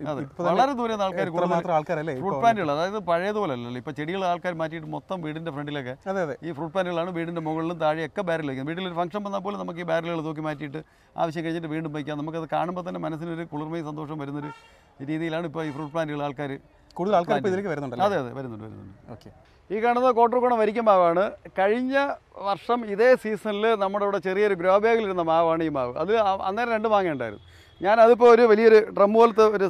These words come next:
Speaker 1: സാധനത്തിനകത്ത് നമ്മുടെ നഴ്സറിക്കുള്ളിൽ നട്ടത്, നട്ടതാണ്. അതിൽ ഇതിപ്പോൾ എത്ര മാങ്ങ നിൽക്കണം നോക്കി. ദേ ഇത്, ഇത് കണ്ടോ, ദേ ഈ കാണുന്ന എല്ലാം ഇതുണ്ട്. ഇതെല്ലാം,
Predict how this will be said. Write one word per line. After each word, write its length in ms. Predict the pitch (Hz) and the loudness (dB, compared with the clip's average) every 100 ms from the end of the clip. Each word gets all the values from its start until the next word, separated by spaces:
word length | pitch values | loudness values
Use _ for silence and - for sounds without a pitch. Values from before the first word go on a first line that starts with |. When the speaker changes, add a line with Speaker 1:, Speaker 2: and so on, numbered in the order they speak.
| 165 | 6
Speaker 1:
സാധനത്തിനകത്ത് 640 | 180 190 170 160 147 202 - - _ - 180 | 6 6 4 2 2 -2 -6 -18 _ -8 -4
നമ്മുടെ 160 | 190 185 | -2 0
നഴ്സറിക്കുള്ളിൽ 520 | 185 208 214 196 202 175 | 0 0 -2 -2 0 0
നട്ടത്, 240 | 160 185 170 185 | 2 2 2 0
നട്ടതാണ്. 340 | 160 180 165 180 | 2 2 2 0
അതിൽ 120 | 190 196 | -2 -2
ഇതിപ്പോൾ 180 | 208 202 | -4 -2
എത്ര 100 | 220 196 | 0 2
മാങ്ങ 120 | 202 | 0
നിൽക്കണം 180 | 196 190 185 | 0 -2 -2
നോക്കി. 180 | 175 165 _ _ - | -4 -10 _ _ -6
ദേ 80 | 185 196 | -4 -2
ഇത്, 80 | 208 208 | -2 0
ഇത് 80 | 202 | -2
കണ്ടോ, 180 | 135 113 _ _ _ _ _ _ 185 | -2 -8 _ _ _ _ _ _ 0
ദേ 60 | 220 | 2
ഈ 20 | 240 | 4
കാണുന്ന 220 | 220 226 226 | 4 2 -2
എല്ലാം 280 | 247 269 254 _ - | 2 2 2 _ -6
ഇതുണ്ട്. 220 | 208 190 190 | -4 -4 -4
ഇതെല്ലാം, 340 | 214 233 | -4 0